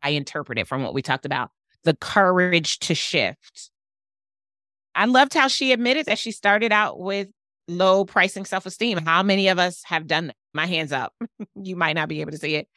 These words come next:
but I certainly had low pricing self-esteem when I first came into the marketplace.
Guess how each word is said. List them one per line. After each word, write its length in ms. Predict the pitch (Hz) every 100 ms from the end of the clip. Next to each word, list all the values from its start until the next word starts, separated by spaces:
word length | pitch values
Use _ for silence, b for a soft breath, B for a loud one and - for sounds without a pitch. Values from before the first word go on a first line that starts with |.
| B B
but 120 | - 185
I 100 | 233
certainly 380 | - 262 233 220
had 160 | 202
low 160 | 185 175
pricing 340 | 185 165 160
self-esteem 540 | 165 156 156 - 151 151
when 120 | 151
I 100 | 143
first 340 | - 147 143
came 180 | - 139
into 220 | 151 147
the 80 | 143
marketplace. 880 | 143 147 - - - - - - -